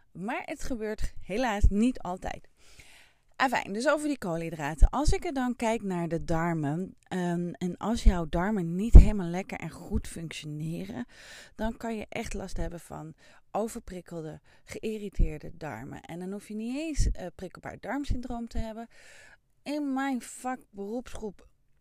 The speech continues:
eh, bestaat die ziekte niet heel erg, omdat er eigenlijk negen van de tien keer iets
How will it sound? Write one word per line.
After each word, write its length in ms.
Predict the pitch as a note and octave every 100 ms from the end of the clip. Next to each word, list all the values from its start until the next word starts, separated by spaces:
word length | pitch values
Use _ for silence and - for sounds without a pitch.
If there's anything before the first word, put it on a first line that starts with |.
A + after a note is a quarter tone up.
| _ - - -
eh, 180 | A3 A3
bestaat 760 | F#3 G#3+ - - - G3 G#3+ -
die 120 | B3
ziekte 320 | - B3 -
niet 200 | A#3+ B3
heel 280 | - A#3+ -
erg, 260 | A#3+ C4 C4+
omdat 300 | B3 A#3+ A#3+
er 80 |
eigenlijk 440 | A#3+ A#3+ A#3+ B3 A3+
negen 380 | A#3+ B3+ B3+ -
van 140 | B3+
de 100 | A#3
tien 220 | A#3 A#3
keer 280 | A3 A3 G#3+ -
iets 200 | C4